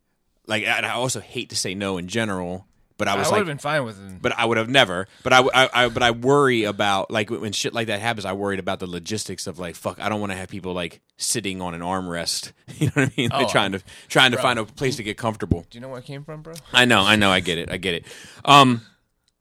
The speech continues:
Speaker 1: so let's get your thoughts on it too, and then, and then we'll give our thoughts, uh, all of us, a week later, having digested it a bit more, perhaps.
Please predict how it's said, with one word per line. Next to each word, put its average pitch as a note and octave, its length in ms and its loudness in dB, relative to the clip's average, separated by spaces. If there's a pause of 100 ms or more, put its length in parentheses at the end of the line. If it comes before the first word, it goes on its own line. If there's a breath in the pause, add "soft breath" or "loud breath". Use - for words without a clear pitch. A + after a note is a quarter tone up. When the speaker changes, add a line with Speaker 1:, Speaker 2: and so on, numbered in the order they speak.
(400)
Speaker 1:
so C#3+ 760 6
let's D3+ 220 4
get E3 180 2
your C#3+ 120 4
thoughts G#2+ 360 2
on G2 140 0
it F2+ 100 -4
too, A2 240 2
and G#2+ 100 2
then, G#2+ 220 0
and A2+ 140 0
then G#2 120 0
we'll A#2+ 200 4
give G#2+ 320 0
our G#2+ 180 0
thoughts, G#2 360 -2
uh, F#2+ 140 -2
all A#2 200 2
of G2 100 -4
us, G2 140 -2
a F#2+ 60 -4
week F#2+ 260 -6
later, F2 420 -2 (300 soft breath)
having E2+ 320 -4
digested E2+ 540 -4
it E2 100 -6
a D2+ 40 -10
bit D2 160 -10
more, D#2+ 200 -12
perhaps. D#2+ 640 -14